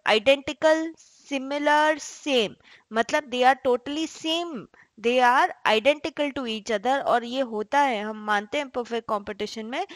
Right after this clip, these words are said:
कि होमोजेनियस प्रोडक्ट एक फीचर है जो हमने परफेक्ट कॉम्पिटिशन में पढ़ा था। तो this statement is true।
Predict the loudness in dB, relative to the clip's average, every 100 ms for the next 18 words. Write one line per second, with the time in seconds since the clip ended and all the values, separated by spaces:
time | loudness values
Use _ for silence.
0 | -20 _ -6 -4 -2 -2 -2 -2 -4 -4
1 | -6 -4 0 2 2 0 -4 -6 -8 -8
2 | -4 0 2 0 -2 -4 -4 -8 -6 -8
3 | -6 -4 -4 -4 -6 -8 -8 -10 -8 -2
4 | -2 -2 -2 -4 -6 -18 -18 -10 -8 -6
5 | -8 -6 -6 -6 -10 -12 -8 -6 -6 -10
6 | -20 _ _ -10 -8